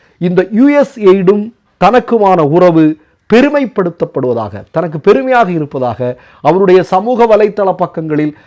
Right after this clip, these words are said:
அவர் பதிவு செஞ்சிருக்கிறது இன்னைக்கு வைரல் ஆகிட்டு இருக்கு. இதெல்லாம் ஆதாரபூர்வமாக இருக்கு.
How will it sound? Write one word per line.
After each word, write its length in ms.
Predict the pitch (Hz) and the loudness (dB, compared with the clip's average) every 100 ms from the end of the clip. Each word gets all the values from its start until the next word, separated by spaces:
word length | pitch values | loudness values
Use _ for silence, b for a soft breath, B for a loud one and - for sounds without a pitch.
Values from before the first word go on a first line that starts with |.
| b | b
அவர் 140 | 160 165 160 | -2 -2 -2
பதிவு 240 | 175 220 180 | -2 -2 -6
செஞ்சிருக்கிறது 480 | 165 160 - 190 180 | -6 -6 -4 -6 -6
இன்னைக்கு 200 | 160 151 | -4 -2
வைரல் 260 | 143 151 139 | -2 -2 -4
ஆகிட்டு 220 | 117 117 | -6 -10
இருக்கு. 200 | 98 117 160 | -16 -10 -2
இதெல்லாம் 280 | 202 233 175 | 0 2 2
ஆதாரபூர்வமாக 760 | 208 226 214 180 185 180 175 147 | 4 4 4 2 0 0 -4 -4
இருக்கு. 200 | 123 - | -12 -14